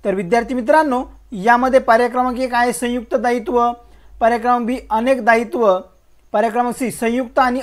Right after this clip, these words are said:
अनेक दायित्व, आणि पर्याय क्रमांक डी स्वतंत्र आणि अनन्य दायित्व. तर विद्यार्थी मित्रांनो, यामध्ये पर्याय क्रमांक सी हा बरोबर आहे.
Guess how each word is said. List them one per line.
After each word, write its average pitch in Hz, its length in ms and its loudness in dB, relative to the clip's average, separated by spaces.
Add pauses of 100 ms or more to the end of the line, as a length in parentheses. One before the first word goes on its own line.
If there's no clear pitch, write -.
अनेक 247 280 0
दायित्व, 208 460 0 (540)
आणि 196 160 -6
पर्याय 220 300 2
क्रमांक 240 260 -2
डी 240 120 -2
स्वतंत्र 233 420 -4
आणि 247 240 0 (140)
अनन्य 226 420 -2
दायित्व. 180 440 0 (540)
तर 185 100 -4
विद्यार्थी 226 420 -2
मित्रांनो, 269 520 0 (420)
यामध्ये 233 460 2
पर्याय 226 320 2
क्रमांक 233 320 -2
सी 254 200 -4
हा 220 160 2
बरोबर 214 380 2
आहे. 240 320 2